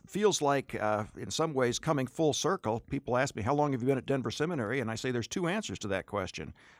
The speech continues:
One is, uh, I joined the faculty three years ago,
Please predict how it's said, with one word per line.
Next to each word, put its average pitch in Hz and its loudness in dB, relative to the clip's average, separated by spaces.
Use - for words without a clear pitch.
One 160 2
is, 135 0
uh, 107 -2
I - -8
joined 131 -2
the 113 -4
faculty 123 -2
three - -4
years 120 0
ago, 101 -2